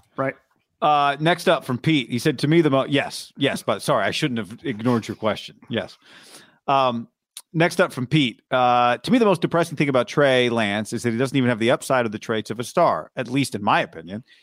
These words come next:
Speaker 2: If you're trading three ones and taking a guy third overall, there should be star potential. Not saying he can't be a good player, but I don't see it. And that's not even factoring in that he's not very good while, he's not very good while the team has Super Bowl contention." Um,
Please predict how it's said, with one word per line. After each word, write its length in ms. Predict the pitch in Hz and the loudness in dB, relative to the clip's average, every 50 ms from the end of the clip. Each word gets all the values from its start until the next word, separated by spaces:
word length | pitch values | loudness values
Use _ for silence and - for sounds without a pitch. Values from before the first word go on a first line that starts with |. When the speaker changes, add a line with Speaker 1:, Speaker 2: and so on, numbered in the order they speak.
| _ _ - | _ _ -8
Speaker 2:
If 80 | 135 - | -2 0
you're 120 | 180 202 | 0 0
trading 260 | - 190 180 165 143 | 2 2 0 0 0
three 220 | 131 - 165 170 165 | -2 0 0 2 2
ones 240 | 151 151 151 131 | 4 2 2 0
and 80 | 131 117 | -2 -2
taking 260 | - 139 139 - 135 | -2 -2 -2 0 -2
a 60 | 131 | 0
guy 140 | 117 127 123 117 | 2 2 2 2
third 180 | - 143 139 | 2 2 2
overall, 340 | 127 117 95 110 139 - - | 2 2 2 2 2 2 4
there 120 | 123 131 | 2 2
should 160 | - - 127 117 | 0 -2 -4 -4
be 80 | 123 | -4
star 240 | 117 - 202 226 240 | -2 0 0 0 0
potential. 420 | - - - 123 95 - - - - _ _ _ - | 0 -4 -6 -8 -8 -8 -12 -18 -20 _ _ _ -2
Not 140 | 185 214 208 | -2 0 0
saying 200 | - 208 165 143 | 0 0 0 -2
he 80 | 123 | -4
can't 300 | - - 226 240 262 196 | -4 -2 -2 -2 -2 0
be 80 | 175 139 | -2 -2
a 40 | 113 | -2
good 160 | 117 113 - | -2 -4 -4
player, 300 | _ - 120 131 143 147 - _ _ _ _ _ | _ 0 2 2 2 0 -4 _ _ _ _ _
but 100 | 143 160 | 0 2
I 100 | 185 226 | 2 2
don't 140 | 233 202 151 | 2 0 -2
see 180 | - 233 247 190 | 0 0 0 0
it. 100 | 120 - _ _ _ _ _ _ | 0 -4 _ _ _ _ _ _
And 140 | - 147 139 | 0 2 2
that's 160 | 170 190 - | 2 2 2
not 100 | - 202 | 2 2
even 160 | 190 175 156 139 | 2 2 0 0
factoring 460 | - - 165 160 147 - 160 156 147 | 0 0 0 0 0 -2 -2 -2 0
in 100 | 151 147 | 0 0
that 120 | 135 123 | 0 0
he's 120 | 127 117 117 | -2 0 0
not 160 | 143 151 139 | 0 0 2
very 220 | 123 135 131 131 | 2 2 2 2
good 240 | 120 117 135 135 127 | 2 2 2 2 2
while, 580 | 120 113 123 127 127 127 127 127 123 123 123 _ _ _ _ _ _ _ _ _ _ _ _ _ _ _ _ _ _ _ _ _ | 2 2 2 4 4 4 4 4 2 0 -2 _ _ _ _ _ _ _ _ _ _ _ _ _ _ _ _ _ _ _ _ _
he's 140 | 120 104 - | -14 -6 -2
not 220 | 139 147 151 151 | -2 -2 -2 -2
very 200 | 147 143 143 139 | -2 -2 -2 0
good 140 | 120 127 123 | -2 -2 0
while 180 | 123 120 113 107 | 0 0 0 0
the 80 | 107 | -4
team 260 | - - 123 120 117 | -8 -6 -6 -4 -4
has 160 | 110 107 104 - | -2 -4 -6 -6
Super 240 | - - 110 - 104 | -10 -16 -16 -16 -14
Bowl 200 | 98 107 104 98 | -10 -10 -10 -10
contention." 480 | - 98 92 - 98 98 - - - _ _ _ _ _ _ _ _ _ _ _ _ - | -12 -16 -16 -16 -16 -16 -16 -20 -20 _ _ _ _ _ _ _ _ _ _ _ _ 0
Um, 480 | 170 170 175 180 180 170 170 165 - | 2 4 4 4 2 0 -2 -8 -12